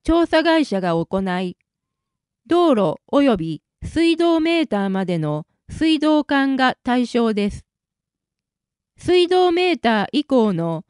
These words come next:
宅地内側の漏水調査は行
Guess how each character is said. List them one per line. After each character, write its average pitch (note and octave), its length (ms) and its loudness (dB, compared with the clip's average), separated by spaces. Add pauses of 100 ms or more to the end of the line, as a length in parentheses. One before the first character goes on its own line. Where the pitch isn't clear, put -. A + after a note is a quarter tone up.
(220)
宅 A#3 280 -2
地 D#4 300 -2
内 C#4+ 280 -2
側 D4+ 280 2
の C#4 260 0
漏 D4 320 2
水 D#4 280 0
調 D4+ 260 2
査 F#3+ 180 -2
は E3 280 -2
行 A#3+ 220 -2